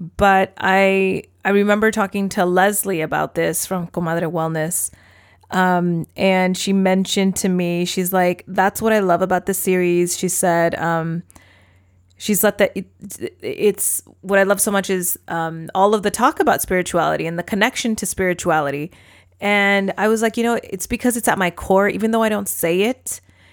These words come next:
And I, we haven't said it as much on the podcast, or I haven't said it as much in my posts. Spirituality is a huge part of my life and a huge part of my own personal development. And this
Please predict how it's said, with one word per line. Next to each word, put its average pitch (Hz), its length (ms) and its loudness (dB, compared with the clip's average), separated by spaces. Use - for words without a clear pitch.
And 170 160 -4
I, 165 240 -2
we 175 160 -4
haven't 208 440 0
said 226 220 4
it 226 160 4
as 220 160 0
much 226 220 2
on 226 120 2
the 220 80 0
podcast, 214 800 -2
or 143 100 -2
I 143 80 -2
haven't 220 400 -2
said 226 200 2
it 220 80 2
as 226 140 2
much 226 240 0
in 220 80 0
my 214 120 2
posts. 214 460 2
Spirituality 240 840 0
is 190 180 0
a 202 60 2
huge 254 500 -4
part 220 180 2
of 208 60 0
my 202 140 2
life 175 360 0
and - 140 -2
a - 20 0
huge 190 400 -2
part 185 300 0
of 175 140 -2
my 185 280 2
own 180 340 -2
personal 190 380 0
development. 185 880 0
And 175 180 -2
this 175 260 2